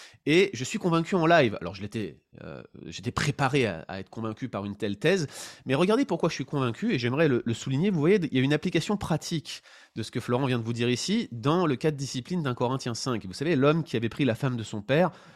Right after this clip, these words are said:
probablement pas de l'inceste, mais c'était un péché public, euh, persévérant, c'est-à-dire qu'il s'en repentait pas, il le revendiquait même.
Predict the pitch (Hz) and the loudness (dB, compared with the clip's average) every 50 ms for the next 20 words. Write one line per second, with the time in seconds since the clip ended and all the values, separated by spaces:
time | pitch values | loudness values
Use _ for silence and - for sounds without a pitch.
0 | _ _ _ - - 156 151 156 143 127 131 127 123 120 110 117 107 110 110 110 | _ _ _ -2 0 2 4 4 4 4 4 4 2 2 0 0 0 0 0 -2
1 | 107 - - 165 185 175 - - 117 113 - 120 - 135 123 110 - 107 - 117 | 0 2 2 2 2 2 -2 -4 -4 -4 -4 -2 -2 -2 -2 -2 -4 -4 -4 -6
2 | 110 - 110 113 120 147 180 202 202 - - - - - - _ _ - 110 110 | -6 -6 -10 -4 0 2 2 2 0 -4 -12 -18 -20 -20 -20 _ _ -4 -2 -2
3 | 101 - - 156 147 - - 147 131 127 143 196 208 - 127 113 113 - - 107 | -2 0 0 0 0 2 2 2 2 2 2 0 -2 -2 -4 -6 -6 -6 -8 -8
4 | - 120 110 107 131 123 - 127 117 - 113 107 - 143 165 185 - - 123 131 | -6 -6 -2 -2 -2 -2 -2 -4 -2 -2 -2 0 2 4 4 2 2 0 -2 2
5 | 127 127 127 127 113 135 151 160 147 139 147 147 139 127 127 117 - 139 165 190 | 4 4 4 4 6 6 6 6 6 4 2 2 0 0 -4 -2 2 2 4 4
6 | 170 143 131 156 180 139 | 4 2 2 2 0 -2